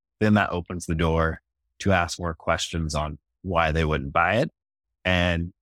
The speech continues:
you can take that away to help you improve the product or service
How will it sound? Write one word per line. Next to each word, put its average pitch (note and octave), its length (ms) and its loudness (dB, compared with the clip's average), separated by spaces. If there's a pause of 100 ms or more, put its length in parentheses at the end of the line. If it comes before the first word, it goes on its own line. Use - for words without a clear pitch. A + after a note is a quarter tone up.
you G2+ 140 0
can F#2+ 140 2
take F2+ 180 -2
that D#2+ 160 2
away D#2+ 360 2
to F2 200 -2
help E2+ 260 -2
you E2+ 140 0
improve D#2+ 480 -4 (180)
the F2+ 120 -10
product E2 420 -2
or E2 80 -6
service D#2 640 -6